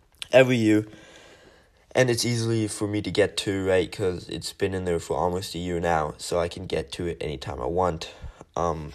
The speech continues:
but basically save up a year of expenses, right? So calculate your monthly expenses, how much it would cost if you have a home payment, a car payment, stuff like that. Um, basically calculate all of that together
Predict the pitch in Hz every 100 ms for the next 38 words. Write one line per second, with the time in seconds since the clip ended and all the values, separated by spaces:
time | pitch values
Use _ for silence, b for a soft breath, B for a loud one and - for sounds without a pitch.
0 | - 107 104 - - 113 - - 98 107
1 | 120 117 104 104 - b b b - 87
2 | 95 95 95 95 78 80 - 95 85 -
3 | 73 - 78 80 - 82 - - - _
4 | _ - 107 117 117 107 110 98 92 101
5 | 95 - 85 82 87 85 90 90 90 90
6 | 90 - 92 90 - 87 90 87 101 90
7 | 85 98 90 78 - 85 82 82 87 -
8 | - 85 - 85 78 - B B B B
9 | _ 90 78 73 - _ 95 - 82 78
10 | 98 98 95 92 82 87 85 82 - 80
11 | 78 80